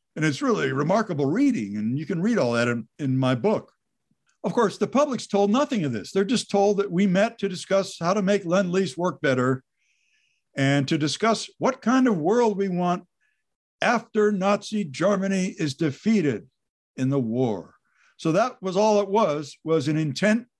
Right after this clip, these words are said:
that Germany should lose. And what kind of world do we want after World War Two is over, after the European war is over? We want a world where there's free trade and self-determination of peoples. He made the British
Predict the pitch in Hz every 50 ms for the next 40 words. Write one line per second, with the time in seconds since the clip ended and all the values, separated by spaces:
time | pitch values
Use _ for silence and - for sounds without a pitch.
0 | _ _ _ _ _ _ - 139 156 135 123 147 185 202 202 202 202 208 196 -
1 | - 196 185 185 160 139 123 123 160 - - - _ _ _ _ _ _ _ _
2 | _ _ _ _ - 147 135 139 185 214 214 - 220 233 226 220 208 160 156 160
3 | 156 170 180 185 170 143 170 170 180 196 185 147 131 123 123 135 - - - 147
4 | 131 135 135 - - 170 160 156 151 143 147 147 135 147 156 165 160 - _ -
5 | - 135 120 101 107 139 147 202 233 285 320 262 208 104 85 - - 151 160 -
6 | 226 208 214 196 180 185 185 - 196 190 185 151 139 131 135 147 139 - 233 240
7 | 214 - 110 98 - _ _ _ _ _ - 202 202 208 226 240 254 233 190 170
8 | 170 196 214 190 156 180 175 165 170 160 139 - - 175 202 247 214 - - 190
9 | 160 143 139 147 156 139 131 - _ _ _ _ - 151 143 131 - - 208 240
10 | 247 240 247 233 208 - 202 208 202 190 170 151 156 160 151 - 170 165 165 135
11 | - 214 220 214 - 110 87 78 - - - _ _ _ _ _ _ _ _ -
12 | 170 220 247 262 247 247 226 202 151 135 208 240 254 202 - - - -